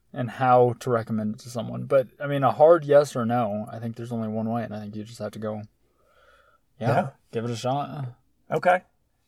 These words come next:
Speaker 2: Did
Speaker 1: Why wouldn't you recommend it?
Speaker 2: Yeah. When we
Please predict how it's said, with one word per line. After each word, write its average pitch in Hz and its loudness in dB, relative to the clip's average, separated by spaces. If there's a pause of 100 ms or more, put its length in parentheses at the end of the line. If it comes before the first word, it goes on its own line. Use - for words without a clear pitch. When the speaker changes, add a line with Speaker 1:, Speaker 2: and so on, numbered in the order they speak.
(160)
Speaker 2:
Did 151 -8 (840)
Speaker 1:
Why 180 6
wouldn't 160 -2
you 107 -10
recommend 110 -10
it? 143 -10 (640)
Speaker 2:
Yeah. 185 2 (1300)
When 151 -2
we 143 -6